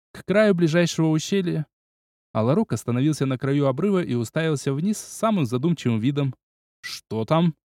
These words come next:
спросил идущий следом Эдик. «Сам посмотри». Магистр шагнул назад и в сторону, освобождая место для ученика.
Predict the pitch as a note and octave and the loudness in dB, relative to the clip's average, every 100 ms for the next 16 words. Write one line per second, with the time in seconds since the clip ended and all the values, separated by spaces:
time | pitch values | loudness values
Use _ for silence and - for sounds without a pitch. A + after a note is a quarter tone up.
0 | _ - A#2 A#2+ E3+ C#3 C#3 G3 - G2+ | _ -4 -2 0 2 2 2 -4 -4 -4
1 | A#2+ C#3+ C3+ A#2+ F#2+ _ _ _ _ _ | -2 0 2 0 -2 _ _ _ _ _
2 | - G#2 A#2 C3 C3+ D3 C#3 C#3+ C#3+ C#3 | -10 -2 -2 0 0 0 0 0 -2 -2
3 | _ _ _ - A2 A2+ F#3 - G#2+ - | _ _ _ -8 -4 -2 -4 -6 -8 -4
4 | A2+ C3 C3 A#2+ C3 D#3+ G#2+ - G3 F#3+ | -2 0 0 0 0 0 -4 -4 -2 0
5 | E3+ D3+ C#3 C3 A#2+ B2+ D3+ C#3 D3 C3 | 0 0 -2 0 0 0 0 2 0 -2
6 | B2 B2+ A#2 B2 A#2+ G#2 F#2 | 0 -2 -2 -4 -4 -6 -8